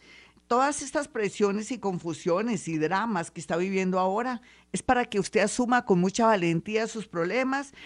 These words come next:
y no deje para mañana lo que puede hacer hoy. Vamos con los nativos de Leo. Los nativos de Leo no tienen que preocuparse tanto por el futuro. ¿Cuál futuro? ¿Cuál mañana? Lo que vale es este hoy, mi Leo.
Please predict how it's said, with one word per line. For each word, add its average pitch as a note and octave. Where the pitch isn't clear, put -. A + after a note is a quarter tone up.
y G#3+
no G#3+
deje A#3+
para G3
mañana G#3
lo A#3
que E3+
puede A3
hacer D#3
hoy. C3
Vamos G#3
con C#4
los B3+
nativos G3
de B3
Leo. E3
Los E3+
nativos F#3
de B3
Leo G#3
no A3+
tienen A3+
que G#3+
preocuparse F#3+
tanto G#3
por A3
el F3
futuro. F#3+
¿Cuál A3
futuro? C#4+
¿Cuál A3+
mañana? C#4
Lo -
que G#3
vale G3+
es C4
este C#4+
hoy, C#4
mi C4
Leo. F3